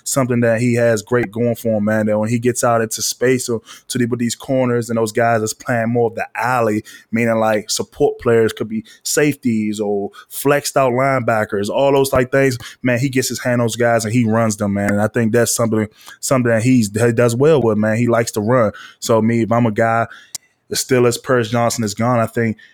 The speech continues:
Peter Skoron-, I'm, I'm, I'm, I'm thinking Peter Skoronski is already gone as well. I'm, I think he's the next best guy, man. And I think you could develop him and mold him the right way. Man, you could pull him a lot, man. I think he has the ability to play guard.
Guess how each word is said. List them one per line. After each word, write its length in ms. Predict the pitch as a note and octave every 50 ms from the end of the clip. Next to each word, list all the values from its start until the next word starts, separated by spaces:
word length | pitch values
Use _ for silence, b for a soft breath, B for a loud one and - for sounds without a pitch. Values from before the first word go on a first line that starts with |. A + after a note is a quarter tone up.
| B B -
Peter 220 | - D#3 B2+ A#2
Skoron-, 360 | - - B2 A#2 A#2+ A#2 A2
I'm, 140 | A#2 A#2+ A#2+
I'm, 180 | G#2+ A2+ A#2+ A2
I'm, 320 | G#2 A#2 A#2 A2 G#2+ - -
I'm 80 | A2 G#2+
thinking 280 | - C3 B2 A2+ A#2 A2
Peter 200 | - - C3 C3
Skoronski 520 | - - - A#2+ A#2+ A#2+ B2 A#2+ - B2+
is 100 | A#2+ A2+
already 220 | A#2+ A#2 A2+ A#2 A2
gone 240 | A#2 A#2 A#2 A#2 A2+
as 100 | G#2+ A2
well. 400 | A2 A#2+ B2 A#2+ A#2 A#2 A2+ B B B B B B _ -
I'm, 180 | B2+ B2+ B2 -
I 160 | G#2+ A2+ A#2+
think 200 | A#2 - B2 G#2+
he's 160 | C3 A#2+ A2
the 60 | A2+
next 260 | A2 A#2 A#2 G#2+ -
best 280 | A2+ A2 G#2+ G#2 G2 G2
guy, 220 | A2 A2+ B2 A2+
man. 340 | G#2+ G#2+ G#2+ G#2 G#2 G#2 G2+
And 140 | G2+ G#2 G#2
I 60 | G#2
think 200 | - - A2+ A2
you 80 | A#2+ A#2
could 180 | - A2 G#2
develop 420 | G#2 G#2 G2 A2 A2+ A2 A2+ A2 -
him 180 | A#2+ A2+ A2
and 80 | G2+ G2+
mold 340 | G#2 A2 A#2 A#2+ A#2+ A#2 B2
him 120 | B2 A#2
the 60 | A2
right 220 | A2 A2+ A#2 A#2 G#2+
way. 300 | A#2 B2 C3 C3+ C#3 C3+ B B B B B B _
Man, 380 | G2+ A2+ B2+ C3 B2 A2+ G#2+
you 100 | A#2+ B2+
could 140 | - - -
pull 240 | - - B2+ B2 A2
him 180 | B2+ B2+ A#2+
a 60 | G#2+ G2+
lot, 260 | A2 A#2 A#2 - G#2+
man. 140 | G#2+ G#2+ A#2
I 60 | A#2+
think 200 | - - B2 -
he 140 | - C#3+ B2+
has 240 | B2+ B2+ B2 A2+
the 60 | A#2 G2
ability 280 | G2 - C3 B2+ A#2
to 80 | G#2+ G2+
play 200 | - - G#2+ G2
guard. 340 | G2+ A2 A2+ A2 G2+ G2